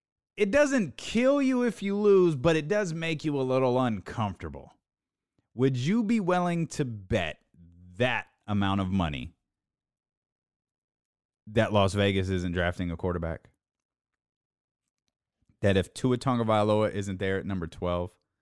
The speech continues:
that they wouldn't take him? Or for some reason, and I can't envision this scenario because he doesn't have the same injury concerns that Tua has, but just play along with the, with the game.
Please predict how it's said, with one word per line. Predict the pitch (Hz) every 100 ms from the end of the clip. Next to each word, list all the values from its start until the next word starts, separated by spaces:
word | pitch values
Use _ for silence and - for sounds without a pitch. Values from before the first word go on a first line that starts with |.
| _ _ _ _ _ -
that | 92
they | 98
wouldn't | 95 92 -
take | 101
him? | 92 90 - -
Or | - 170 170 151
for | 147 147 135
some | - - 156 131
reason, | 120 117 107 110
and | 110
I | 104
can't | 101 123 107
envision | 101 95 98 95 95
this | 92
scenario | - 98 90 90 92
because | 90 101 90
he | 95
doesn't | 90 87
have | 90 87
the | 82
same | 92 87 85
injury | 82 87 87 85
concerns | 87 80 87 85 82
that | 80 -
Tua | 90 80
has, | 80 82
but | 85 80 - - - - - 139
just | 113 - 143 -
play | - 123
along | 110 104 101 95
with | 90
the, | - 80 80
with | 85 90
the | 90
game. | 92 87